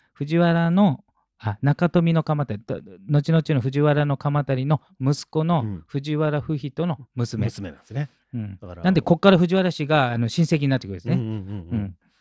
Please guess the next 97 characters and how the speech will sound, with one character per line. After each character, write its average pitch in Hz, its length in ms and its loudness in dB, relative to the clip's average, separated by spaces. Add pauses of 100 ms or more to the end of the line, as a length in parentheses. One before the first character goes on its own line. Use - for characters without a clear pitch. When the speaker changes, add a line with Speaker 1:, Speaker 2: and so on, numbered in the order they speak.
(360)
Speaker 1:
で、 220 320 0
聖 214 280 8
武 135 120 6
天 113 320 0
皇 107 200 -2
は、 113 220 2
Speaker 2:
う - 20 -4
ん。 - 20 -4
Speaker 1:
ま 113 40 -4
あ、 92 100 -8 (100)
政 208 360 4
治 214 80 0
よ 214 100 0
り 123 100 -2
も 98 120 -4
そ 110 140 -6
う - 20 -2
い 101 40 -2
う - 20 -4
ね、 156 160 0
仏 120 220 -2
教 123 180 0
系 117 160 -4
の、 107 100 -4
あ、 107 60 -8
だ 107 100 -6
っ 101 40 -10
て、 104 140 -14 (140)
何 139 200 -4
せ、 101 220 -14
今 208 240 2
見 208 140 4
て 143 80 2
も 110 120 2
び 113 120 2
っ - 20 0
く 135 120 0
り 120 80 4
す 135 140 0
る 120 80 2
ぐ 123 80 4
ら 113 80 6
い - 20 4
の 95 100 -2
大 107 160 0
仏 104 80 0
を - 40 -2
Speaker 2:
そ 101 200 -2
う 107 40 -6
で - 60 -16
す 110 80 -20
ね。 127 160 -12 (180)
Speaker 1:
作 - 180 -2
っ - 20 4
て 139 100 -2
ま 135 120 0
す - 80 -14
か 113 100 -4
ら、 110 200 2
Speaker 2:
う - 40 -6
ん。 101 180 -14 (280)
Speaker 1:
そ 170 160 -4
っ - 20 -8
ち 233 160 -2
に 180 100 4
行 110 60 -6
き - 40 -20
た 139 100 0
い 117 60 -2
と 113 80 -10
い - 20 -6
う - 20 -20
こ 101 120 -8
と 101 140 -6
で、 120 220 2
Speaker 2:
う - 40 -4
ん。 95 200 -10 (440)
Speaker 1:
男 190 320 4
性 202 260 2
と 185 140 -6
し - 80 -10
て - 100 -2
初 139 280 -2
め 117 160 -4
て、 98 280 -10 (720)
え 107 120 -10
ー、 107 60 -14
上 147 200 2
位 104 100 -4
を 90 60 -10
す - 140 -10
る 95 80 -10
わ 90 80 -8
け 95 100 -12
で 87 100 -18
す - 80 -16
よ、 98 140 -16